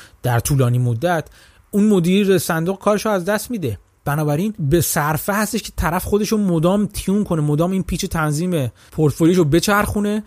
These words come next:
و سهام این ور اون ور سعی کنه بکنه که توی همین سه، سه ماه آینده، سه ماه آینده بعد، سه ماه بعد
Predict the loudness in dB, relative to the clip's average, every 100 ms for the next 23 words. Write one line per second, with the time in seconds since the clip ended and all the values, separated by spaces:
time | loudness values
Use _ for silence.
0 | -12 -14 -6 -2 0 2 2 2 0 0
1 | 0 2 2 2 0 -2 -6 -6 -4 -4
2 | -4 -4 -4 -4 -6 _ -2 2 2 0
3 | -2 -2 -4 -8 -8 -4 -4 -4 -6 -6
4 | -2 0 2 2 2 0 -2 -2 -2 -2
5 | 0 2 2 0 0 0 -2 -2 -2 2
6 | 2 2 -2